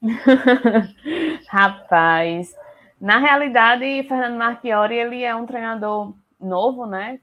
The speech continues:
É, tanto na idade, que a gente for pegar a média da galera que, que treina os times no-, do Nordeste, a gente sempre se depara com o pessoal da terceira idade, mas Marchiori chegou como surpresa pra toda a torcida,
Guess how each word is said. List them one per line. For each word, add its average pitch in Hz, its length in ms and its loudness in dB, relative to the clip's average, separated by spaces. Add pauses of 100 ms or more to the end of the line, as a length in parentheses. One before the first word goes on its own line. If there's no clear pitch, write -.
É, 165 800 -6 (1120)
tanto 302 260 -2
na 302 160 -4
idade, 240 540 -2
que 233 100 -14
a 202 60 -8
gente 196 220 -14
for 190 240 -6
pegar 185 320 -4
a - 20 -8
média 180 260 -8
da 180 80 -2
galera 175 340 -4
que, 170 400 -14 (160)
que 175 100 -16
treina 185 420 -6
os 196 100 -14
times 180 240 -12
no-, 180 240 -10
do 180 80 -6
Nordeste, 180 540 -8
a - 20 -10
gente 190 320 -14
sempre 202 420 -14
se - 140 -20
depara 180 380 -4
com 185 100 -16
o 185 40 -16
pessoal 170 600 -6 (320)
da 165 140 -4
terceira 185 380 -8
idade, 175 500 -4 (320)
mas 190 840 -2
Marchiori 214 520 -2
chegou 226 560 -2
como 247 260 -6
surpresa 269 840 -4
pra 196 160 -4
toda 196 200 -2
a 202 40 -6
torcida, 208 680 -10